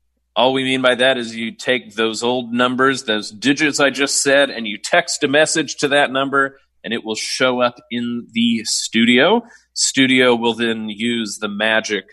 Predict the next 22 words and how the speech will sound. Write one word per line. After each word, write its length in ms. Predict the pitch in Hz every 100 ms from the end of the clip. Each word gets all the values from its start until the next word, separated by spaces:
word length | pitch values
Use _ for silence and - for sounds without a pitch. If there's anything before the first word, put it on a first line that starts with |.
| -
of 260 | 101 95 -
reading 440 | 98 113 117 113 107
letters 500 | 113 110 110 107 -
to 140 | 110
read 300 | 107 160 135
what 180 | 147 143
your 100 | 139
message 380 | 143 139 143 -
says, 360 | 147 131 123
and 140 | 123 147
then 140 | 151
with 120 | 147
the 60 | 143
magic 400 | 147 156 147 147 143
of 140 | 135
more 340 | 123 156 170 160
texting 560 | - 160 - - 131 120
probably, 560 | 127 123 120 120 113 - _ _
they 80 | 113
will 140 | 113 107
text 360 | 147 135 -
us 280 | 123 113